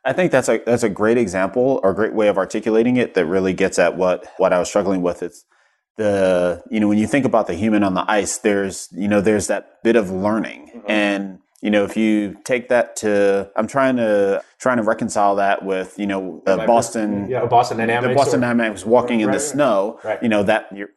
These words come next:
Speaker 1: you're, we're saying that
Speaker 3: Yeah.
Speaker 1: that robot is not learning. Like,
Speaker 3: Right.
Speaker 1: what is it doing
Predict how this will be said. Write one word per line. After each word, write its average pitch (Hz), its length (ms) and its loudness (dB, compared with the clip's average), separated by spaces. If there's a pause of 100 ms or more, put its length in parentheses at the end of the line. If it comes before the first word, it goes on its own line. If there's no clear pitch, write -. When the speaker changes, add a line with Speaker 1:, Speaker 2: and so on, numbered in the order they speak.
Speaker 1:
you're, 101 180 -4
we're 110 140 0
saying 117 300 0
that 95 100 -2
Speaker 3:
Yeah. - 40 -4 (120)
Speaker 1:
that 117 60 -8
robot 113 300 0
is 92 100 -4
not 107 320 0
learning. 82 440 -4 (220)
Like, 104 100 2
Speaker 3:
Right. 104 120 0
Speaker 1:
what 127 180 0
is 135 160 0
it 107 180 -6
doing 104 680 0